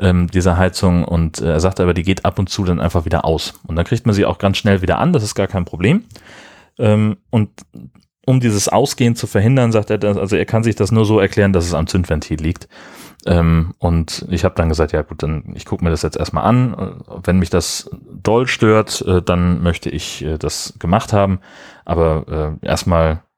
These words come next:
belassen wir es jetzt dabei. Die ganze Nummer hat mich jetzt achtzig Euro gekostet mit den verbauten Teilen und seiner Arbeitszeit.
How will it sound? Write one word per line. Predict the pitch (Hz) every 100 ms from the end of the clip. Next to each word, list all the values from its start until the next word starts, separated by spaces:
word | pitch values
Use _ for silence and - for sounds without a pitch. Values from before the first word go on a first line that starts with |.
| -
belassen | 78 78 -
wir | 73
es | -
jetzt | 67 -
dabei. | 98 107
Die | 92 82
ganze | 80 85
Nummer | 82 80
hat | 78
mich | -
jetzt | - -
achtzig | - - -
Euro | 98 92
gekostet | 82 78 85 - 80 -
mit | - 82 - -
den | 85 80
verbauten | 87 78 78 85
Teilen | 85 85 82
und | 73
seiner | 76 76
Arbeitszeit. | - 101 95 - 87 80